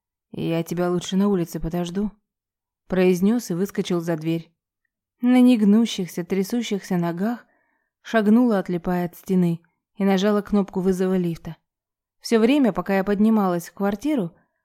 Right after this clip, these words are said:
пыталась восстановить сбившееся от поцелуя дыхание. И пока наливала в вазу воду, сама осушила пару стаканов, заглушая жажду. К тому времени, как спустилась во двор,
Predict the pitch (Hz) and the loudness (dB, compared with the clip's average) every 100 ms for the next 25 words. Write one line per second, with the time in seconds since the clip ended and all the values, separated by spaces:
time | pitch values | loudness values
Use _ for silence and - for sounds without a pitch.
0 | _ 214 208 240 277 220 202 - 190 185 | _ -2 0 0 0 -2 -4 0 0 2
1 | 185 170 175 220 - 185 190 180 180 - | 0 -2 -2 -2 -4 -4 -4 -6 -6 -4
2 | 175 180 196 190 - 175 170 175 - _ | -2 -2 -2 -4 -6 -6 -6 -10 -14 _
3 | _ _ _ _ _ _ - 185 220 240 | _ _ _ _ _ _ -4 -2 0 2
4 | 262 262 254 262 247 202 240 240 208 180 | 2 2 2 2 0 0 0 0 -2 0
5 | 190 180 175 - _ _ _ - 214 202 | 0 0 -4 -10 _ _ _ 0 2 4
6 | 202 190 196 - 240 247 196 196 196 - | 2 0 -6 -4 -4 -2 -2 -4 -4 -6
7 | 202 185 170 170 - - _ _ - 190 | -6 -4 -4 -6 -8 -14 _ _ -8 -2
8 | 190 196 196 202 190 196 185 175 160 160 | 0 0 -2 -2 -2 -2 -2 -4 -6 -8
9 | - _ _ _ _ _ _ - 233 226 | -10 _ _ _ _ _ _ -2 4 4
10 | 233 277 262 196 190 190 - 220 - 233 | 6 4 4 2 0 -8 -8 -6 -2 0
11 | 202 196 196 208 277 | 0 -2 -2 -2 -2